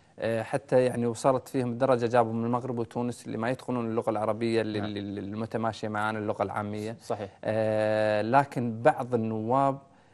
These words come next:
Speaker 1: هددوا وزي-، لدرجة تهديد وزير التربية
Speaker 2: نعم.
Speaker 1: بأنه يعتلي المنصة إذا وظف البدون.
Speaker 2: نعم.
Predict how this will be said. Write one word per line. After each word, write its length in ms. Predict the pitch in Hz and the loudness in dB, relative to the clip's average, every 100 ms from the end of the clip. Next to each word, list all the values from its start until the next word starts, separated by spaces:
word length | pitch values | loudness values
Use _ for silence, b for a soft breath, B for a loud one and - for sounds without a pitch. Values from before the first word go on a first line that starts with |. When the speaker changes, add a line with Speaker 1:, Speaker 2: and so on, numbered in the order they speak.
| b | b
Speaker 1:
هددوا 560 | - 143 135 120 113 113 | 0 0 0 -2 0 0
وزي-، 200 | 110 135 | 0 -4
لدرجة 640 | 131 117 117 120 139 123 120 | -2 -2 -2 4 4 4 -2
تهديد 580 | - 113 120 160 156 - - 120 | -6 -4 4 4 4 -2 -10 -2
وزير 320 | 120 135 139 | 0 2 2
التربية 560 | 143 143 135 135 143 139 b - | 0 -2 0 0 0 -2 b -14
Speaker 2:
نعم. 80 | 113 | -8
Speaker 1:
بأنه 280 | 82 135 127 | 0 2 4
يعتلي 440 | 131 135 - 131 | 4 2 0 0
المنصة 440 | 127 127 143 - - | 0 -2 -2 -4 -2
إذا 160 | 120 107 | 0 4
وظف 400 | 120 131 127 113 | 4 2 -4 -8
البدون. 340 | 104 101 98 - _ _ | -8 -8 -10 -14 _ _
Speaker 2:
نعم. 120 | 120 | -18